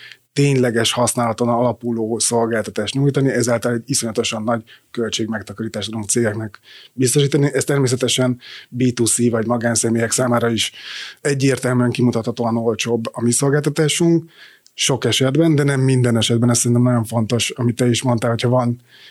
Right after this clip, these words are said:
gyereked, és minden nap azzal viszed iskolába, és mész érte, és utána viszed teniszedzésre, akkor nem feltétlenül a, a carsharing a legjobb megoldás, de ugye, ahogy a Tomi is mondta az elején,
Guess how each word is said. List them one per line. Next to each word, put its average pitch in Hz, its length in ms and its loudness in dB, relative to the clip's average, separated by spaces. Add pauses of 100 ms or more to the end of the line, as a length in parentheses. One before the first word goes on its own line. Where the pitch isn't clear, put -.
gyereked, 117 680 0 (240)
és 123 180 -2
minden 131 380 4
nap 120 220 0
azzal 120 560 2
viszed 123 360 0
iskolába, 113 600 0
és 110 160 -2
mész 123 240 2
érte, 120 220 -2
és 110 120 -2
utána 117 260 0
viszed 117 280 0
teniszedzésre, 139 880 2 (240)
akkor 120 340 -4
nem 113 140 0
feltétlenül 113 640 -4
a, 113 200 -6 (360)
a - 60 -20
carsharing 139 580 2
a 139 60 4
legjobb 135 280 4
megoldás, 139 380 2
de 135 80 2
ugye, 131 320 4
ahogy 131 220 2
a 127 60 2
Tomi 123 280 2
is 117 160 0
mondta 120 300 0
az 117 120 2
elején, 127 440 4